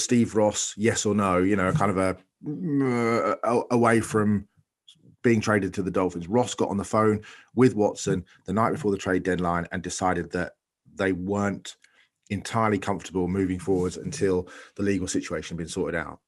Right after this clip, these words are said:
But if Ross had turned around and said, "You know what, let's just do it,"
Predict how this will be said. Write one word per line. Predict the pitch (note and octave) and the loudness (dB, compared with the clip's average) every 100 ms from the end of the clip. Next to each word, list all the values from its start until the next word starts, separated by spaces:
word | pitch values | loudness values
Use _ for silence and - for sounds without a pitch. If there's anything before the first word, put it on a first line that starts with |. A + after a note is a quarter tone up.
| _ | _
But | C#3+ - | 2 2
if | - | 4
Ross | B3 - | 2 2
had | - | 0
turned | A2+ G2+ | 2 2
around | G2+ | 0
and | F#2 | -2
said, | - F2+ E2+ - _ _ | 0 0 0 -10 _ _
"You | G2+ | -4
know | G2 | 0
what, | F#2+ F#2+ F2+ | 2 2 0
let's | F#2 | -4
just | - - | -6 -2
do | G#2 F2+ | 0 2
it," | F2+ | 0